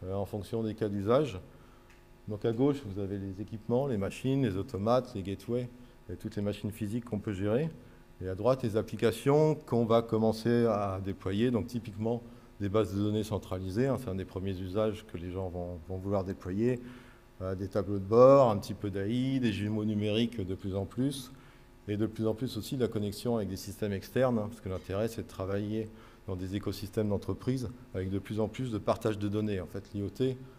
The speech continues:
euh, c'est pas seulement une utilisation locale des données, mais vraiment de plus en plus, c'est quelque chose qui va se diffuser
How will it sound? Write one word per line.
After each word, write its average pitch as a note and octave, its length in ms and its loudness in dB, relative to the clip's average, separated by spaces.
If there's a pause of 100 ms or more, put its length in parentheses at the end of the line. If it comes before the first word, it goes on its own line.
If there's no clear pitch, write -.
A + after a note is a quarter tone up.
(180)
euh, F2 160 -8
c'est - 160 -14
pas G2+ 120 -2
seulement A2+ 300 0
une A2+ 120 2
utilisation A2+ 720 -2
locale A2 380 -2
des G#2 80 -2
données, A2+ 380 -2 (460)
mais G2 80 -6
vraiment A2 280 2
de A2 80 2
plus G#2 200 -4
en G#2 80 0
plus, D3 160 -8
c'est A2+ 180 -8
quelque G2+ 160 -8
chose B2+ 200 -6
qui G#2 120 -10
va G2 140 -6
se F#2 60 -12
diffuser A2+ 540 -2